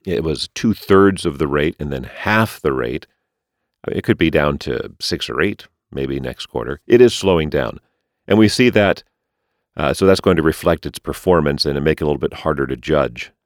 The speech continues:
uh, how it's gaining on the games ahead of it. Just to briefly look at the gap, gap to Jaws of the Lion behind it, going,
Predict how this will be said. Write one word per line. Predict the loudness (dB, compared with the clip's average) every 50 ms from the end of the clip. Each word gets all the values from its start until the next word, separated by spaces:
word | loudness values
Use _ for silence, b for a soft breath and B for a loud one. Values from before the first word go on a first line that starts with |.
| _ -16
uh, | -14 -12
how | -8 -4 -2 -2 -2
it's | -2 -6 -6
gaining | -4 -2 -2 -2 -2 -4 -8
on | -8 -10
the | -10
games | -6 -6 -6 -6 -6 -8
ahead | -8 -6 -6 -6 -6
of | -6 -8
it. | -10 -12 -14 _ _ _ _ 0
Just | 0 0 0 0
to | -4 0
briefly | 4 6 6 6 6 4 4
look | 6 4 2 2
at | 0 -4
the | -4 -4
gap, | 0 2 2 2 2 0 0
gap | 0 2 2 2 0 _ -6
to | -4 -4 -4 -2
Jaws | 0 0 2 2 2 2 0
of | -4
the | -4 0
Lion | 2 4 4 4 2 0 -2 -6 -8 -10 -12 _ _ _ _
behind | -20 -10 -4 -2 0 0 0 -2 -4
it, | -8 -10 _ _ _ _ _ _ _ _ _ _ _ _ _ _ _ _ _ _ _
going, | 4 4 4 4 2 -2